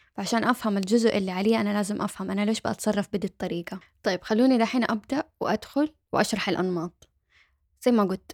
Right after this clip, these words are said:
في نمط يسمى التعلق الآمن، وأنا حستخدم في دي الحلقة، ححاول أستخدم المفردات العلمية أكتر عشان اللي حابب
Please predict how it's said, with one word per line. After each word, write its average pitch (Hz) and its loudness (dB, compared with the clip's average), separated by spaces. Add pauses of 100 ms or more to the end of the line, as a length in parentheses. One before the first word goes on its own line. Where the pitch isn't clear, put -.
في 254 4
نمط 214 -2 (1160)
يسمى 240 4 (240)
التعلق 233 4
الآمن، 180 0 (320)
وأنا 285 10
حستخدم 277 6
في 214 2
دي 233 4
الحلقة، 220 2
ححاول 262 6
أستخدم 196 0
المفردات 196 0
العلمية 180 0
أكتر - -2
عشان 202 0
اللي 202 2
حابب 202 0